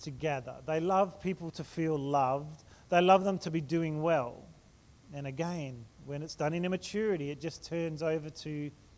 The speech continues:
chaplaincy. Let me look after you but never challenge you.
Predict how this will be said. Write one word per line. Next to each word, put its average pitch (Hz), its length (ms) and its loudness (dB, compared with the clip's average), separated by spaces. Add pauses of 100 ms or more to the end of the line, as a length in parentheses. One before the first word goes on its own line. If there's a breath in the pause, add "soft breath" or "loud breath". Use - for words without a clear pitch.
(180)
chaplaincy. 131 680 -8 (480)
Let 156 180 -6
me 165 80 -4
look 160 200 -4
after 160 320 -2
you 143 80 -8
but 139 140 -8
never 143 220 -10
challenge 147 480 -10
you. 104 140 -18